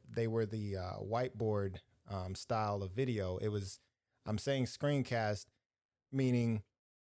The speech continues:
I would record a script and then do a voiceover, and then I would just add the visuals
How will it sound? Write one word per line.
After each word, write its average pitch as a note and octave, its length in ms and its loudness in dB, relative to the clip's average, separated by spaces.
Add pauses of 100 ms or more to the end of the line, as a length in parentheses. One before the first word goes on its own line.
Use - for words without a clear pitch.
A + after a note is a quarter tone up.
(200)
I A#2 120 2
would A#2 120 2
record B2 420 2
a A2+ 40 2
script - 540 -2 (520)
and B2+ 200 2
then A2+ 440 0 (560)
do C3 160 4
a A#2 40 4
voiceover, A#2 800 2 (260)
and B2+ 120 2
then B2 140 2
I A2+ 120 0
would A2 140 0
just A2 240 -2
add A2+ 240 0
the G2+ 80 -2
visuals G#2 720 0